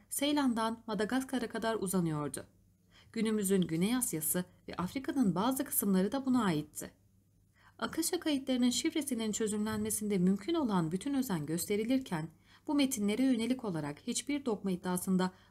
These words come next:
bulunulamayacağını vurgulamalıyız. Eğer ilk başta günümüzden öylesine uzak olayların ve bilgilerin okunması kolay gelmezse, görülüp günümüzün diline aktarılan bir bilginin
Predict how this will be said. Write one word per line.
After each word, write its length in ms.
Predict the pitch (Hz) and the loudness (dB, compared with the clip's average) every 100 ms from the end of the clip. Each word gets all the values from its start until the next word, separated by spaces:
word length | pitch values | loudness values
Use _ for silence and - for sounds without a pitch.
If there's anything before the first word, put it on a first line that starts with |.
| - | -4
bulunulamayacağını 880 | 220 233 233 262 277 226 208 202 240 | 0 2 2 4 4 2 2 0 0
vurgulamalıyız. 840 | 214 190 185 175 160 151 - - _ _ _ _ _ _ - - - | 0 2 4 4 2 0 -2 -4 _ _ _ _ _ _ -20 -20 -8
Eğer 300 | 220 226 208 - | -4 -2 -2 -2
ilk 260 | 247 262 | -4 -2
başta 400 | 185 170 - 151 - _ - | -2 -2 -4 -8 -12 _ -6
günümüzden 640 | 226 233 240 220 226 220 - | 0 2 2 2 -2 -4 -4
öylesine 520 | 220 277 294 294 240 | 0 2 2 0 -2
uzak 380 | 226 196 226 240 | -2 -2 -2 -2
olayların 580 | 233 208 202 202 208 202 | -2 0 2 2 2 4
ve 120 | 190 | 4
bilgilerin 520 | 190 196 202 202 208 202 | 4 0 2 2 0 -2
okunması 540 | 190 208 202 202 208 | -6 -2 0 0 -2
kolay 340 | - 202 202 | -2 0 0
gelmezse, 680 | 190 185 190 247 262 - 151 - - - - | 0 2 2 2 0 -2 -6 -12 -20 -20 -4
görülüp 460 | 233 247 233 254 - - | 2 4 4 2 -4 -12
günümüzün 520 | - 220 233 262 302 294 | -2 2 4 4 2 2
diline 280 | 247 247 | 2 2
aktarılan 600 | 233 - 247 233 240 254 | 0 -2 -4 -2 0 2
bir 160 | 247 214 | 2 0
bilginin 460 | 226 202 214 214 | -2 -2 0 0